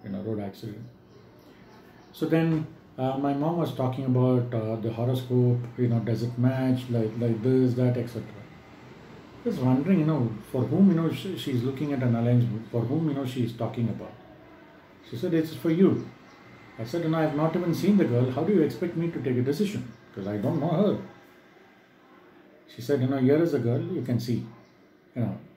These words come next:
in that nervousness, I at least said a hi to her. And I ca-, I can remember, you know, she was sweating all over here and sweating everywhere because of the tensions and so on. And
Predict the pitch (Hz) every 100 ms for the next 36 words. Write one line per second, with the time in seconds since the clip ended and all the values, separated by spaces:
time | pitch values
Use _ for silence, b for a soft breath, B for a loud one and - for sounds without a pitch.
0 | - - - 160 127 123 127 131 170 180
1 | 165 156 151 127 123 156 - 135 123 -
2 | 143 156 143 120 117 - - B B B
3 | B B 123 123 131 123 151 135 127 127
4 | 127 120 - - - 127 156 156 143 120
5 | 127 123 123 123 120 135 127 143 131 131
6 | 131 123 127 127 123 117 - 123 131 127
7 | 123 127 123 120 120 120 120 117 - b
8 | b b b 120 123 127 127 127 120 104
9 | 107 110 110 110 120